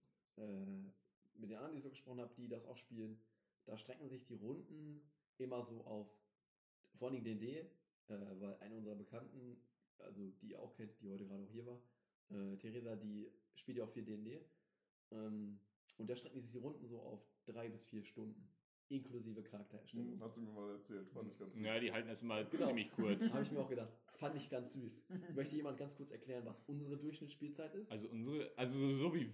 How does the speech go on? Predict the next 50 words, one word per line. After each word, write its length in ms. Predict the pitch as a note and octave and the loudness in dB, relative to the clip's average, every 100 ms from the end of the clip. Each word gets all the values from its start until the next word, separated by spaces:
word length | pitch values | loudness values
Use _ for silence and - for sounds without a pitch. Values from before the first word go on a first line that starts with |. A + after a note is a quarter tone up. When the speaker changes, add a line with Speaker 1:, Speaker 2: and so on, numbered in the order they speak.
| B2+ | 6
Speaker 3:
wir 160 | A3 A#3 | 6 8
jetzt 340 | F#3+ G3+ - | 4 2 -2
spielen, 580 | - - F3+ G#2 C#3 G#3 | -4 -2 2 2 2 2
Speaker 1:
Ja. 80 | B3+ | 4
Speaker 3:
also 140 | A#2+ C3 | 6 4
in 80 | |
unserer 500 | C3 A#3 A3+ C#3+ F#2+ | 8 10 10 6 4
Gruppe 240 | F#2+ A2 - | 2 0 -2
ist 140 | A#2+ | 0
das 100 | B2 | 0
meistens 400 | A#2 C3 C3+ C3 | 4 4 2 -2
so, 80 | A#2 | -4
so 140 | G2+ - | -4 -4
acht 260 | - - - | -6 -6 -6
Stunden 460 | - A2+ G#2+ G#2 | -2 -2 -2 -2
bis 300 | F#2 - - | -6 -6 -4
zwölf. 440 | - F2+ D#2 D2 C#2 - _ - | -4 -2 -4 -4 -8 -16 _ -4
Speaker 1:
Ja. 300 | B2 A2 - - - _ - - | -2 -2 -6 -14 -18 _ -8 -6
Speaker 2:
Ja. 200 | - - - _ | -6 -10 -20 _
Speaker 3:
Das 140 | G2 A#2+ | -2 2
Speaker 1:
Wir 60 | |
Speaker 3:
ist 100 | - | 4
halt 140 | A#2+ G#2+ | 6 6
Speaker 1:
spielen, 100 | A#2+ | 4
wir 60 | |
spielen 300 | - - C#3 | -2 0 2
den 100 | C3 - | 2 -2
fucking 380 | - - C3 | -8 -6 -6
halben 240 | B2+ E3 - | -4 -6 -6
Tag. 240 | A2 F#2+ | -6 2
Speaker 3:
Aber 180 | C#3 C3 | 4 6
wir, 140 | C#3+ | 6
aber 160 | C3+ C3+ | 6 8
wir 60 | C#3 | 8
dürfen 240 | F3+ F3+ | 6 6
nicht 140 | E3+ - | 0 0
vergessen, 320 | D#3+ D#3+ A#2+ | 0 2 2
das 100 | G2+ | 0
ist 140 | G#2+ | 0
immer 160 | C#3 A#2+ | 0 2
noch 180 | A#2 B2+ | 0 -2
ein 140 | A2+ | -4
Witz 260 | C#3+ - - | -4 -4 -2
gegen 180 | B2+ B2 | 2 4
das, 160 | B2+ | 2
was 120 | A2+ B2+ | 0 -6
ich 140 | A2+ | -6
früher 320 | - C#3+ F#2+ | 0 4 4
gespielt 480 | F2+ - - F2+ F2 | 2 -6 -4 -2 -2
hab. 220 | F2 - | -4 -8